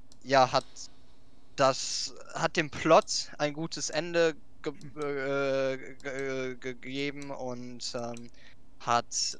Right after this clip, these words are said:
Speaker 1: äh, genau, hat dem Plot ein gutes Ende gegeben und, äh, hat als Staffelfinale eigentlich auch sehr gut funktioniert. Ähm, ich,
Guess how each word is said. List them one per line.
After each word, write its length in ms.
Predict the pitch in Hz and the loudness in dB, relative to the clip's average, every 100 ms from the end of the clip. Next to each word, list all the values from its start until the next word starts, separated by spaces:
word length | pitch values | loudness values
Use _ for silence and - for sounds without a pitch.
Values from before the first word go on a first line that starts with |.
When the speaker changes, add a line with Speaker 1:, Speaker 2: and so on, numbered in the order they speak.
| - | -6
Speaker 1:
äh, 460 | 117 113 110 110 104 - - - - - - - - - - - - - - - | -4 -2 -2 -4 -6 -8 -10 -10 -10 -12 -12 -10 -10 -10 -10 -10 -10 -10 -10 -6
genau, 260 | 123 110 | -2 0
hat 120 | 120 131 | -2 -6
dem 140 | 120 - - | -8 -10 0
Plot 280 | 147 147 147 | 4 4 2
ein 100 | 123 | -4
gutes 280 | 123 - | -6 -6
Ende 200 | - 139 | -6 -6
gegeben 360 | 127 120 131 131 - - - | -8 -2 -2 -2 -8 -12 -6
und, 520 | 127 123 123 110 - | -4 -4 -6 -6 -2
äh, 60 | 120 | 2
hat 600 | 113 113 110 123 - - | 4 4 4 0 0 0
als 340 | 117 113 - | 2 2 2
Staffelfinale 1080 | - - 135 - 143 - 131 117 120 120 - | -2 4 4 4 0 -4 -2 0 4 4 2
eigentlich 460 | 117 117 110 104 98 | -2 -4 -6 -4 -4
auch 100 | 104 | -4
sehr 220 | 107 107 | -2 -4
gut 160 | 107 - | -4 -10
funktioniert. 840 | 107 101 - 101 92 - - - - - - - - - | -10 -6 -6 -6 -10 -10 -8 -10 -10 -12 -12 -12 -10 0
Ähm, 460 | 139 139 151 151 160 - - - - - - - - - - - - - | 4 6 4 -2 -10 -10 -12 -10 -10 -10 -12 -12 -12 -12 -12 -10 -10 -4
ich, 800 | 147 165 160 160 - - - | 2 4 4 2 -2 -6 -8